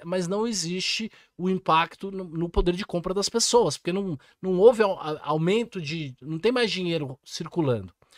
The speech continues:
Só que a dívida existe, e ela vai aumentando, ela é, ela é exponencial, é a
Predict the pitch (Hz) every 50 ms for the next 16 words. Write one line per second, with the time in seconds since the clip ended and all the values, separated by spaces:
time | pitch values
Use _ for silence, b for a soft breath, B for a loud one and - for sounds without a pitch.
0 | B B B B B B B - - 202 196 - 233 208 180 202 196 196 277 277
1 | 254 233 151 - - - - - _ _ - 147 139 139 135 123 120 120 147 -
2 | - - 165 123 95 - _ _ 101 95 101 101 - - 95 107 101 98 107 -
3 | - 131 160 202 - - 277 226 - - 220 120 135 165 -